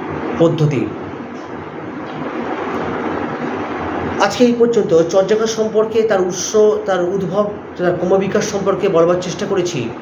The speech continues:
আগামীকাল নতুন কোনো টপিক নিয়ে উপস্থিত হব। চ্যানেলটিতে যারা নতুন এসছো, চ্যানেলটিকে তোমরা সবাই সাবস্ক্রাইব করো,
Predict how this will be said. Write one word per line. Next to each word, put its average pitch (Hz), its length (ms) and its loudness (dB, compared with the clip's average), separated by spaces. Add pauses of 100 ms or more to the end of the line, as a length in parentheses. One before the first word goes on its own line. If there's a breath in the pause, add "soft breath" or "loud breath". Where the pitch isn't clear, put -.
(960)
আগামীকাল 202 460 2
নতুন 175 220 -2
কোনো 196 200 0
টপিক 180 300 0
নিয়ে 185 160 0 (280)
উপস্থিত 165 380 -2
হব। 139 100 2 (1160)
চ্যানেলটিতে 214 400 4
যারা 208 200 2
নতুন 202 240 -2
এসছো, - 240 0
চ্যানেলটিকে 175 360 0
তোমরা 180 240 2
সবাই 175 240 2
সাবস্ক্রাইব 196 460 0
করো, 214 140 8